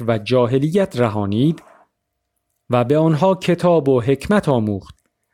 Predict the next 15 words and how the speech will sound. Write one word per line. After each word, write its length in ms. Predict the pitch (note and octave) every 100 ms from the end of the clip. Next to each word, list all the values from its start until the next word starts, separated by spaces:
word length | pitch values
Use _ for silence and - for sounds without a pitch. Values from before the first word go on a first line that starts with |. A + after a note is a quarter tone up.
| _
و 100 | B2+
قلوبشان 800 | D3 D3 F3 G3+ E3+ D3 D#3 D3
را 180 | C#3 C3
با 280 | A#2 A#2+ G#2+
خالق 540 | - C3+ C3 C#3+ F#3+ C#3+
و 80 | C#3
یکدیگر 580 | B2+ B2+ - C3+ E3
پیوند 540 | F3+ C#3+ B2 A2 G2+ G2
داد 360 | A2+ D3 F3 - - - -
و 100 | B2+
عزت 600 | C#3 E3 D3 D3+ F#3+ F3
و 140 | D3+
قدرتشان 880 | D3 D#3 D3+ G3+ G#3 C#3+ - A2 G2
بخشید، 600 | F#2 F#2 - D3+ G3+ - _ _ _ _ _ _
همواره 540 | C#3 C#3 D#3 E3 G3